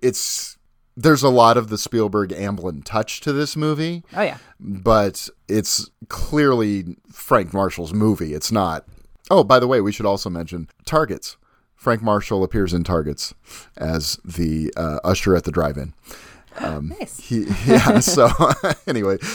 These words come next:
Speaker 1: so all these people were friends, uh, and
Speaker 2: That's amazing.
Speaker 1: that's one of the things that's kind of cool. Anyway, that's, that's off subject, obviously, but I, I think
Speaker 2: <laughs>
Speaker 1: even, even, like, you know, the, the sequence where he sees this, what he thinks is the spider on the wall at night,
Speaker 2: Mm-hmm. Yeah.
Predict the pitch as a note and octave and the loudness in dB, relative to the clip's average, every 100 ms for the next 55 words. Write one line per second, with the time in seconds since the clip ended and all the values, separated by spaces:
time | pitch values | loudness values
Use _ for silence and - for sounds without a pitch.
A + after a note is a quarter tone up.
0 | E3+ - D#3 C3+ D3+ D3+ B3 G3+ - B2 | -6 6 8 8 6 6 4 2 0 4
1 | A2+ - G#2+ F#2 F2 - - - F2+ E2 | 4 4 0 0 -4 -10 -16 -8 -6 -6
2 | D#2 D2 F2 B3 - G2 F#2+ D3 G2 G2 | -8 -8 -6 -4 -4 -4 -4 -6 -8 -6
3 | F#2 E2+ F#2+ D#2+ D#2+ F2 D2+ - D2+ - | -6 -6 -10 -12 -14 -14 -14 -14 -14 -16
4 | - C3+ D#3+ C3+ D3 - D3 D3+ C#3 G#2 | -14 2 6 8 8 6 2 2 4 2
5 | - C3 G2 F#2+ G#2 F2+ F2 - F#2 G2 | 2 0 0 -2 -4 -4 -6 -8 -8 -6
6 | - B2 A3+ - - E3+ G3 F#3 F3 F#3 | -4 2 2 4 4 4 2 0 0 -2
7 | B2 E3+ E3+ G3 D#3 B2+ C#3 C3 A#2 A2 | -4 -4 -2 -2 -4 -4 -4 0 0 0
8 | G2+ - - A2 - D3 D3 D3+ C3 G#2+ | -2 -6 -10 -10 -4 -4 -4 -6 -8 -6
9 | G#2 G2+ G2 F#2 G2+ - B2 B2+ A#2+ - | 0 2 0 -2 -4 -4 -2 -2 -4 -8
10 | - _ - F#2+ G2 - - A#2 G#2+ G#2 | -14 _ -20 -6 -6 -4 -8 0 2 2
11 | - A#2 G#2 G#2+ G2 G2 - F#2+ F#2 F2 | 0 -2 0 -6 -4 -4 -2 2 2 2
12 | E2+ E2 E2+ A#2+ - - _ - - F2+ | 0 -2 -2 -2 -2 -6 _ -20 -6 -4
13 | E2 C#2+ - A3 A#3 A3+ - - F3+ | -4 -8 -6 -4 -4 -4 -8 -4 -4